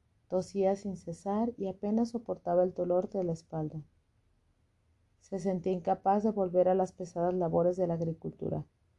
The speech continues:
el único empleo disponible para un hombre de su condición. A juzgar por su helada actitud, la precaria situación de su familia le importaba poco.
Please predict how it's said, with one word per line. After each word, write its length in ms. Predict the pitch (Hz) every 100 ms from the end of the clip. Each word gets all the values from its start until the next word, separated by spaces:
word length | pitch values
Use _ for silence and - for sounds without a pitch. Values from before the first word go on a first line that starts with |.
| _ _ -
el 80 | 180
único 340 | 202 220 220
empleo 460 | 185 175 180 185 196
disponible 600 | 196 _ 175 180 196 214
para 280 | 202 180
un 100 | 185
hombre 280 | 185 180 185
de 100 | 185
su 160 | 175 -
condición. 640 | 170 160 156 - 151 147 - _ _ _ _ _ _ _ _ _ _ _ _ _ _ _ _ _ _ _ _ _ _ _ _ _ -
A 100 | 175
juzgar 640 | 170 175 170 165 165 -
por 180 | 202 208
su 160 | 202
helada 380 | 175 170 175 180
actitud, 500 | 175 - 170 190 208 208 _ _ _ -
la 100 | 175
precaria 480 | 190 185 190 214
situación 520 | 233 233 196 190 185 180
de 100 | 185
su 160 | 190
familia 420 | 190 170 175 190
le 100 | 190
importaba 540 | 180 170 160 - 160 156
poco. 400 | - 160 - 151